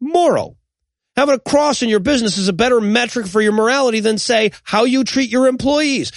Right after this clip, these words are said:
And as long as you have John three sixteen on your bumper and a Bible on the dashboard, the Christian community seems more than willing to overlook that shiner under your wife's eye. I mean,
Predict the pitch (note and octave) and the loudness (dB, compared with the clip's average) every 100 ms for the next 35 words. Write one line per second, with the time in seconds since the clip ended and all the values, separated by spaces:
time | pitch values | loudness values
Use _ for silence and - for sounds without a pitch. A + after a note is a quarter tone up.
0 | - A#3+ A#3+ B3+ C4+ B3 G3+ C3+ G#3 B3 | -4 0 0 2 2 0 -2 -2 0 0
1 | B3+ A#3 A#3+ - B3+ - C4 A#3 G#3 E3 | -2 -2 -2 -2 -4 -2 0 0 0 0
2 | A#3+ C4 B3+ F#3 D3+ G#3+ A3 G#3+ G3+ G#3 | 0 2 0 0 0 0 2 0 0 0
3 | D4+ A#3+ A3+ A3 - C#4 F4 F4 D4+ A#3+ | 0 0 0 -2 -4 -2 0 0 -2 -2
4 | C4 B3 A#3 A#3+ G#3+ G3+ D4+ C#4 B3 A#3 | 0 0 -2 -2 -2 0 2 0 0 2
5 | A3+ F3 G3+ F#3 F3+ F3 F3+ F3 - F#3+ | 2 2 0 0 0 0 -2 -2 0 0
6 | F#3 D#3 D#3+ D#3+ D3+ D3 C#3 - B2 F2+ | 0 0 0 0 2 0 -2 -2 -2 -2
7 | - _ _ _ _ _ _ - - C#4 | -10 _ _ _ _ _ _ -4 -2 0
8 | A3+ | -2